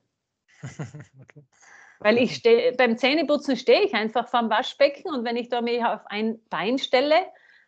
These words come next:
Speaker 2: dann braucht das nicht mehr Zeit, dass ich mir die Zähne putze.
Speaker 1: Mhm.
Speaker 2: Das ist eigentlich auch so mein, und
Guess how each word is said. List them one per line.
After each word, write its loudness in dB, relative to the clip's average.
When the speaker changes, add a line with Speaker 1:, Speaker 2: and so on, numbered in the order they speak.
Speaker 2:
dann 0
braucht 0
das 0
nicht -6
mehr -2
Zeit, 0
dass -8
ich -10
mir -4
die -4
Zähne -4
putze. -12
Speaker 1:
Mhm. -12
Speaker 2:
Das 0
ist -2
eigentlich -2
auch -2
so -2
mein, -4
und -4